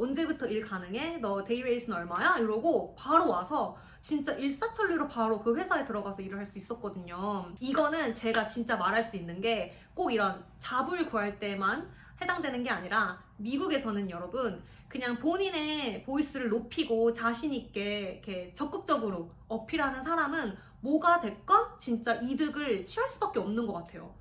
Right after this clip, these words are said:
말도 안 되는 불가능한 환불도 다 할 수 있고요.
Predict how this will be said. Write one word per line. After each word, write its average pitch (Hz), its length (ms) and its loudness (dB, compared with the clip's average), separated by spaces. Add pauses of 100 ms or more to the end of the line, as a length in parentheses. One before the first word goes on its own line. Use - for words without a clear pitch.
(100)
말도 311 280 4
안 240 140 4
되는 233 220 0
불가능한 240 440 0
환불도 320 400 0
다 214 100 -8
할 226 140 2
수 233 160 -8
있고요. 190 380 -4